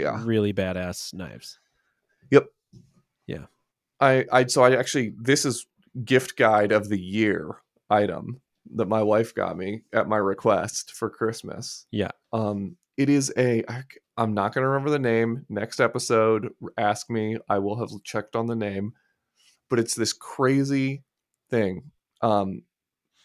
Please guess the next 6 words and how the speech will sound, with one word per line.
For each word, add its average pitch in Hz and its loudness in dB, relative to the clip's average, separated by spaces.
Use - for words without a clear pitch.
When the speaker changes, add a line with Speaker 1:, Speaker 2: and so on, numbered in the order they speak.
Speaker 1:
so - -2
sharpening 156 2
knives 107 0
on 107 2
a 101 -2
block 101 -2